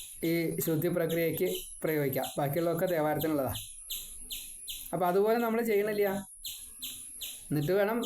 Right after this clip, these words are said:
തപസ് ചെയ്യാനേ. അപ്പൊ അങ്ങനെ ചെയ്ത തപസ്സിന്റെ ഫലമായിട്ടാണ് മഹാദേവൻ ഇവിടെ കാവൽ നിന്നത്. പിന്നെ ഈ തപസ്സില്ലാണ്ടേ,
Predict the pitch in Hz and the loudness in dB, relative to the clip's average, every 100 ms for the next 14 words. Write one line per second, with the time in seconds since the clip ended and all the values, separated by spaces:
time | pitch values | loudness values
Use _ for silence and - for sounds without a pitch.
0 | - 180 180 214 202 180 139 107 110 - | 0 2 2 2 2 2 2 -2 -6 -10
1 | - - - - 160 165 190 233 214 208 | -12 -12 -8 -2 0 2 2 2 2 2
2 | 214 202 185 - 196 202 175 185 185 185 | 2 2 2 2 2 2 4 4 4 2
3 | 180 180 175 147 160 165 175 156 170 208 | 2 2 2 2 2 2 2 2 2 2
4 | 202 - - - - - 170 175 185 170 | -2 -8 -12 -12 -12 0 4 4 4 4
5 | 151 120 113 - - - - - - - | 2 0 -2 -6 -10 -12 -16 -12 -12 -12
6 | - - 180 202 220 226 185 185 214 196 | -16 -4 0 4 4 4 4 2 2 4
7 | 190 185 180 | 4 4 4